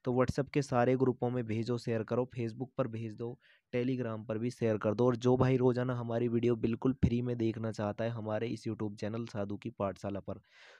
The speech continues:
तो वो भाई अभी के अभी हमारे इस YouTube चैनल साधु की पाठशाला के साथ जुड़ जाओ। वीडियो के नीचे तीर के निशान के नीचे जो सब्सक्राइब बटन है, जी हाँ दोस्तों, तीर के निशान के नीचे जो सब्सक्राइब लिखा हुआ है, तो इस सब्सक्राइब के बटन को दबाकर गायब करके अभी के अभी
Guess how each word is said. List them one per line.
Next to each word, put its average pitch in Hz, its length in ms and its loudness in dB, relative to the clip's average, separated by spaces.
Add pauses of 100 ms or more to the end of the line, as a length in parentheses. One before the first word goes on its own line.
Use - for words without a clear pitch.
(120)
तो 131 100 4
वो 135 180 4
भाई 131 340 2
अभी 131 300 2
के 139 120 2
अभी 131 200 4
हमारे 113 380 2
इस - 200 -2
YouTube 113 260 0
चैनल 113 300 -2
साधु 104 300 -4
की 117 140 -4
पाठशाला 101 480 -4
के 107 120 -8
साथ 104 160 -4
जुड़ 104 200 -4
जाओ। 104 260 0 (400)
वीडियो 127 360 2
के 143 160 -2
नीचे 120 300 -4
तीर 127 260 -2
के 127 140 -2
निशान 120 360 -4
के 113 140 -4
नीचे 113 280 -6
जो 117 120 -6
सब्सक्राइब 113 520 -4
बटन 104 300 -4
है, 98 180 -8 (380)
जी 123 80 -6
हाँ 120 100 -2
दोस्तों, 123 280 -4
तीर 131 280 0
के 135 120 -4
निशान 123 340 -4
के 117 120 -6
नीचे 117 240 -6
जो 120 100 -6
सब्सक्राइब 120 540 -2
लिखा 110 220 -4
हुआ 107 260 -2
है, 113 100 -4
तो 131 140 -6
इस 120 160 -10
सब्सक्राइब 117 480 -6
के 123 100 -6
बटन 104 260 -6
को 104 140 -8
दबाकर 101 440 -6
गायब 101 340 -2
करके 92 380 -8 (600)
अभी 135 320 0
के 156 180 0
अभी 113 320 -4